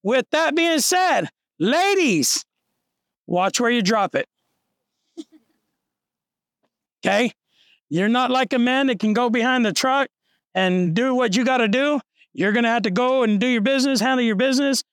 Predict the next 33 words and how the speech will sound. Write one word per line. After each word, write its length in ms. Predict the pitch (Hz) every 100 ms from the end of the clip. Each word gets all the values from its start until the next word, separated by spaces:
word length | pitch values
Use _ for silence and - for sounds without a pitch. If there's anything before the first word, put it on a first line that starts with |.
| _ -
Your 440 | 180 202 208 180 - _ -
company's 380 | 262 254 247
probably 300 | - 262 262
not 200 | 254 262
gonna 160 | 240 240
say, 260 | - 247 240
"Oh, 200 | 269 254
well, 260 | 254 254
we 100 | 254
got, 240 | 254 262 - _ _ _ _ -
we 120 | 214
got 140 | 254 247
a 80 |
lady, 280 | 226 262 247
now 180 | 226 233
we 120 | 233
need 120 | 233
to 80 | 226
put 220 | 208 220
porta 220 | 214 247 233
potties 380 | 254 247 226
on 120 | 226 220
every 200 | 233 226
location." 540 | 220 - 247 220 262
They're 140 | 190
not 180 | 190 233
gonna 200 | 220 208
do 160 | 196 240
that. 260 | 247 254 - _ _ -
They 140 | 180
may 180 | 202 220
put 180 | 202 233
a 160 | 196